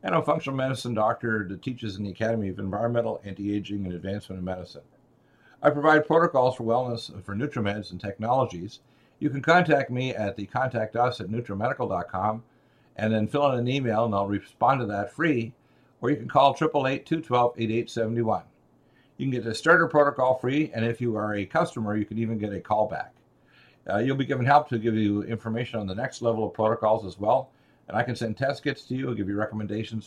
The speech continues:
for other advanced studies and referrals to clinics and technology and doctors worldwide.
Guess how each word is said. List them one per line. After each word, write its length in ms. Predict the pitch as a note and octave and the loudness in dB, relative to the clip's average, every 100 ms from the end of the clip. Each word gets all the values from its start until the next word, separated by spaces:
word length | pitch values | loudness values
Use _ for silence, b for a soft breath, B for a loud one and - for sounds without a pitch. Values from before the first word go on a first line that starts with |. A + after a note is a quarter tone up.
| - | -8
for 180 | F2+ | -4
other 220 | F#2+ G2 G2 | -2 -2 -4
advanced 520 | F2 G2 F#2+ - _ b b b | -4 -8 -10 -18 _ b b b
studies 580 | - C3+ C#3 D3 C#3+ - b b | 2 4 6 4 0 -6 b b
and 160 | b G#2 | b -6
referrals 380 | G#2 B2+ B2+ B2 | -2 2 2 2
to 60 | |
clinics 400 | - B2 A#2+ A#2+ | -4 -4 -4 -4
and 100 | G2+ | -6
technology 580 | A2 - A2 G#2+ G#2+ G#2 | -6 -4 0 0 0 -4
and 80 | F#2+ | -4
doctors 400 | G2 G2+ F#2 F2 | -2 -2 -4 -8
worldwide. 460 | F#2 G2 E2+ D2+ | -2 -2 0 -4